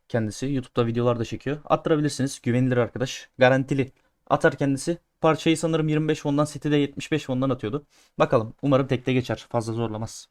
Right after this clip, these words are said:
Şöyle kendisi de ikinci de geçirmiş. Yüz M daha nakit veriyorum. İki K'da Gaia verdim. Benden para almadı sağ olsun. Ama sizden para alır ona göre. Ama benim adımla gelirseniz, aracılığımla kesinlikle indirim yapacaktır. Güzel. Zırhımız dokuz ve kahraman hayırlı uğurlu olsun.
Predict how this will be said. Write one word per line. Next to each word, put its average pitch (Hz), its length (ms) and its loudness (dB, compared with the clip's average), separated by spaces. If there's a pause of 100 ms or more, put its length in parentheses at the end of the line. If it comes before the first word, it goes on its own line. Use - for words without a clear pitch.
(300)
Şöyle 170 220 4
kendisi 165 320 2
de 143 80 2
ikinci 147 300 2
de 147 60 8
geçirmiş. 151 560 0 (200)
Yüz 147 180 0
M 135 160 4
daha 113 140 6
nakit 127 240 -2
veriyorum. 147 340 2
İki - 200 -10
K'da 147 240 6
Gaia 151 220 6
verdim. 135 300 4 (100)
Benden 135 240 4
para 123 160 2
almadı 113 220 0
sağ - 140 -2
olsun. 139 260 -6 (120)
Ama 131 100 2
sizden 123 300 0
para 120 160 4
alır 127 260 4
ona 120 180 0
göre. 117 220 -2 (140)
Ama 165 200 4
benim 180 200 4
adımla 175 300 6
gelirseniz, 175 380 0
aracılığımla 147 580 4 (100)
kesinlikle 151 380 0
indirim 147 260 2
yapacaktır. 135 520 -2 (300)
Güzel. 127 200 2 (300)
Zırhımız 120 400 0
dokuz 135 280 -2
ve 127 80 0
kahraman 120 380 0
hayırlı 113 300 -2
uğurlu 107 180 -4
olsun. - 260 -10